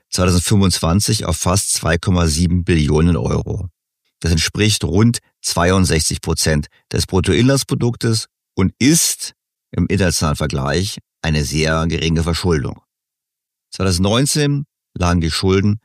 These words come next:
allerdings nur bei eins Komma neun Billionen Euro und neunzehnhundertvierundneunzig nur bei weniger als die Hälfte dieses Betrages. Der Spiegel bildete sich Folgendes. Die Wirtschaft ist gewachsen, kann man sagen, relativ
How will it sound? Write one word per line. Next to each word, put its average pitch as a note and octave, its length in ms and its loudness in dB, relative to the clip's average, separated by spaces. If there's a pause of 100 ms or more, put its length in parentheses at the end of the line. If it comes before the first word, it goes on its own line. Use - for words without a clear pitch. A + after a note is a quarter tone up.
(140)
allerdings F2+ 400 0
nur F2 120 2
bei D#2 100 0
eins C#2+ 240 -2
Komma D2+ 140 -2
neun G2 280 2
Billionen G#2+ 400 2
Euro F2 560 0 (360)
und F2+ 160 0
neunzehnhundertvierundneunzig F2 1000 2 (360)
nur F2+ 220 4
bei E2+ 180 2
weniger D#2 360 2
als E2+ 200 -2
die G2 100 2
Hälfte D2 560 0
dieses D#2 260 -2
Betrages. - 680 -6 (1080)
Der F#2+ 100 2
Spiegel D#3 320 4
bildete C#3+ 320 4
sich A#2+ 160 2
Folgendes. E2 600 0
Die E2+ 140 -2
Wirtschaft G#2+ 240 2
ist F#2+ 140 2
gewachsen, F#2+ 440 0
kann G#2+ 140 2
man F2+ 100 4
sagen, E2+ 300 0
relativ E2 540 -2